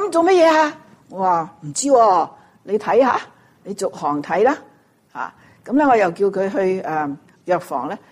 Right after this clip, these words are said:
又逐行行，慢慢行，慢慢去睇。咁佢哋話：「咁做乜啊？」咁特別喺而家呢個時代呢，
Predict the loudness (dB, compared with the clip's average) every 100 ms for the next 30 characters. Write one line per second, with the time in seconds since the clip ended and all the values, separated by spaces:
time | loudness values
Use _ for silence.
0 | _ -10 -8 -4 -6 -4 -6 -6 -8 -14
1 | -14 _ _ -4 -2 0 0 0 0 -2
2 | -8 -8 -10 -10 -10 -10 -10 -14 -14 _
3 | _ -6 -4 -4 -6 -8 -6 0 2 4
4 | 2 2 0 0 0 -2 -4 -4 0 -2
5 | -2 0 2 2 2 -2 -2 -8 -4 -2